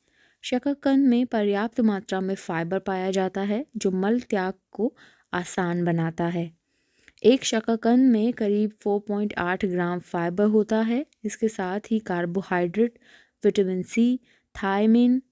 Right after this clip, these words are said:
पोटेशियम, मैग्नीज और विटामिन बी सिक्स भी पाया जाता है। गर्भावस्था के दौरान शकरकंद का सेवन करना सेफ है।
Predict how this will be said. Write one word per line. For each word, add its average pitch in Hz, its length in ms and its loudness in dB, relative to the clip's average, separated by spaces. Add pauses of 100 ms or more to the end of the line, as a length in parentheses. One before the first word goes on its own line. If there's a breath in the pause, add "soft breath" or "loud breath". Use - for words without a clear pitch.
(100)
पोटेशियम, 220 640 0
मैग्नीज 214 840 2 (160)
और 185 140 0
विटामिन 190 480 -2
बी 208 200 0
सिक्स 214 380 -4
भी 214 260 0 (120)
पाया 175 240 0
जाता 170 320 -2
है। 180 260 -4 (1080)
गर्भावस्था 285 640 2
के 311 140 -2
दौरान 220 520 2
शकरकंद 233 580 0
का 277 120 0
सेवन 196 520 0
करना 196 460 -2
सेफ 202 480 -2
है। 262 220 0